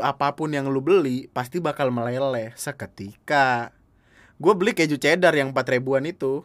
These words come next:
yang, yang, eh, enggak, enggak, yang lebih gede pokoknya, kan yang empat ribuan yang kecil tuh. Ini yang agak gedean, yang cebanan gitu. Terus gua pikir kayak, "Ah, keju bakal meleleh." Kan semakin banyak kejunya, semakin enak. Gua potong aja itu asal-asal kan, kagak gua raut. Eh, raut anjing, apa sih,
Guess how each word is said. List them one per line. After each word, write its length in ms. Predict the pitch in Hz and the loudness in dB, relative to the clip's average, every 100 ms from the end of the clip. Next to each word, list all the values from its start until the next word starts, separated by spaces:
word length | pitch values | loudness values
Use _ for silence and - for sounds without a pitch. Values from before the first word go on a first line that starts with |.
| _ | _
yang, 320 | 135 120 120 - | -12 -12 -12 -10
yang, 360 | 120 117 117 | -8 -8 -10
eh, 160 | - - _ | -12 -14 _
enggak, 200 | - 160 190 | -8 -2 0
enggak, 100 | 180 | 0
yang 120 | 143 139 | -2 -2
lebih 160 | 139 135 | -4 -6
gede 200 | 147 170 | 0 0
pokoknya, 280 | - 143 170 | 0 -4 -4
kan 80 | 180 | -8
yang 160 | 156 139 | -8 -6
empat 240 | 127 123 | -6 -6
ribuan 200 | 123 160 | -6 -8
yang 80 | 135 | -10
kecil 200 | 117 135 | -10 -8
tuh. 160 | 143 131 _ _ - | -8 -12 _ _ -10
Ini 160 | 156 | -6
yang 60 | 147 | -4
agak 240 | 131 127 | -4 -4
gedean, 400 | 123 127 151 143 | -4 -2 -2 -2
yang 160 | 131 123 120 120 | -6 -10 -10 -10
cebanan 560 | 123 131 127 127 131 | -6 -4 -4 -4 -8
gitu. 320 | 139 156 147 - _ _ _ _ _ _ _ | -8 -8 -10 -14 _ _ _ _ _ _ _
Terus 60 | - | -4
gua 120 | 175 175 | -2 2
pikir 240 | 180 202 | 0 0
kayak, 320 | 185 139 - _ _ | 0 -2 -4 _ _
"Ah, 240 | - - | -16 -12
keju 240 | - 117 135 | -8 -6 -4
bakal 320 | 139 131 131 | -2 -2 -2
meleleh." 560 | 127 120 104 104 110 120 | -2 -4 -4 -8 -10 -8
Kan 80 | 190 | -8
semakin 400 | 196 196 190 185 | -6 -2 0 0
banyak 160 | 175 180 | 0 -2
kejunya, 320 | 185 165 175 | -4 -6 -6
semakin 400 | 220 190 170 165 | -6 -6 -6 -6
enak. 720 | 151 131 101 95 101 107 104 _ _ _ _ - _ | -6 -8 -8 -14 -12 -12 -14 _ _ _ _ -20 _
Gua 80 | 180 | 2
potong 400 | 180 175 202 175 | 4 4 4 4
aja 160 | 180 311 | 6 6
itu 160 | 403 | 8
asal-asal 640 | 262 247 214 226 240 214 165 | 6 8 8 8 8 8 8
kan, 160 | 175 | 4
kagak 320 | 196 156 143 135 | 2 0 0 2
gua 160 | 143 | 4
raut. 560 | 156 185 185 190 196 190 | 6 8 8 6 4 4
Eh, 80 | 170 | 2
raut 320 | 123 123 135 | 2 0 0
anjing, 240 | 139 156 | -2 -2
apa 80 | 143 | -10
sih, 160 | - | -10